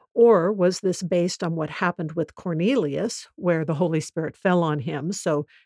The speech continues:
it seemed good to the Holy Spirit? Then we talked more about Paul and Barnabas's sharp contention. They had been called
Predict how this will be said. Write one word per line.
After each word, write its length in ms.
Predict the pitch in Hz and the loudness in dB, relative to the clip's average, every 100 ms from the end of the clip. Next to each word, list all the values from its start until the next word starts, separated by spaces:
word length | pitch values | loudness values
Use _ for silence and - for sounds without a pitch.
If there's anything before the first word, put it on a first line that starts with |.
| _ | _
it 160 | 190 - | -6 -2
seemed 420 | - 190 160 160 | 2 2 0 -2
good 240 | 175 165 | 0 0
to 100 | - | -4
the 120 | 156 | -6
Holy 260 | 151 151 143 | -4 -4 -4
Spirit? 540 | - - 151 131 - - _ _ _ - - _ _ - | -8 -10 -6 -6 -6 -14 _ _ _ -20 -20 _ _ 2
Then 220 | 233 254 | 2 4
we 140 | 233 | 0
talked 400 | 180 - 190 - | 0 2 2 2
more 180 | 180 170 | 0 0
about 320 | 151 147 143 | 2 0 -2
Paul 400 | - - 185 175 | -8 0 4 4
and 180 | 156 147 | 2 0
Barnabas's 800 | 147 156 175 156 151 - 151 - - | 2 2 0 -2 -4 -4 -8 -8 -14
sharp 460 | - - 208 180 - _ | -10 0 2 0 -4 _
contention. 720 | - 202 - 233 202 - - - _ _ _ _ _ _ | -10 -8 -4 0 0 -2 -10 -12 _ _ _ _ _ _
They 180 | 185 226 | 4 4
had 360 | - 262 285 | 4 0 2
been 220 | - 175 170 | 0 0 -2
called 560 | - 214 214 208 208 | 0 2 4 4 0